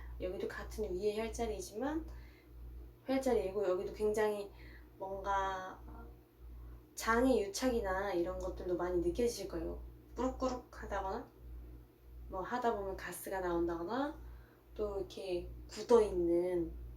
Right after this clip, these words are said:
부분, 부분들이 많이 느껴지실 텐데 그건 이제 장의 묵은 똥이라던가 유착,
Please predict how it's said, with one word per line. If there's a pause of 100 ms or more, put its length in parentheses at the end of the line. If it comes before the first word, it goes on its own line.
(140)
부분,
부분들이
많이
느껴지실
텐데 (400)
그건
이제 (280)
장의 (440)
묵은
똥이라던가 (640)
유착,